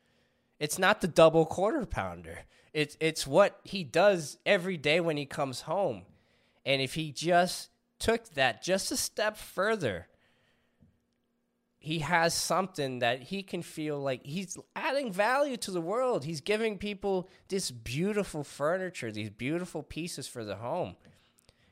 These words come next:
And he doesn't see that, like, he's got that talent. And until you take that chance,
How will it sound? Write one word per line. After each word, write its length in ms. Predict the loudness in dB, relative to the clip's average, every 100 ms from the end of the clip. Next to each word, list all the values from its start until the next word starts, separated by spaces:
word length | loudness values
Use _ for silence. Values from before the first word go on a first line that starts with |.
| _
And 160 | 2 2
he 140 | 2
doesn't 380 | 4 4 2 -2
see 380 | -4 -2 -2 0
that, 340 | 0 0 -2 _ -8
like, 160 | -8 -8 _ -20
he's 240 | -12 -10 -2
got 200 | -2 0
that 180 | -2
talent. 460 | 0 -4 -2 -4 -8 -16 _ _ _ _ _ -20 _ _ _ _ _ _ _ _ _
And 500 | 0 2 2 -2 -6 -14 _ _ _ _ _ _
until 360 | -6 0 2 2
you 160 | 2
take 300 | 0 2 2
that 200 | 0 -2
chance, 800 | -2 -4 -4 -4 -6 -8 -10 -12